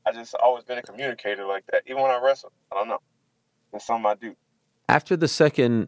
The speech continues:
Speaker 2: Nemkov fight, did you think potentially that you would never get another chance at a title?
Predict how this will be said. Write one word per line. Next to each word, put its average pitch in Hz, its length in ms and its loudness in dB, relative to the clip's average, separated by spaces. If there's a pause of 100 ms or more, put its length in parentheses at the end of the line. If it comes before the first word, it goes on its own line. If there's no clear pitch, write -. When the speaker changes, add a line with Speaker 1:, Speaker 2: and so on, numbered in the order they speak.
Speaker 2:
Nemkov 117 440 4
fight, 98 420 2
did 107 160 -4
you 127 120 2
think 135 520 2 (360)
potentially 131 480 2
that 117 140 6
you 113 120 2
would 110 100 4
never 113 220 4
get 117 140 4
another 117 300 4
chance 117 360 0
at 123 100 4
a 104 40 -2
title? 127 420 2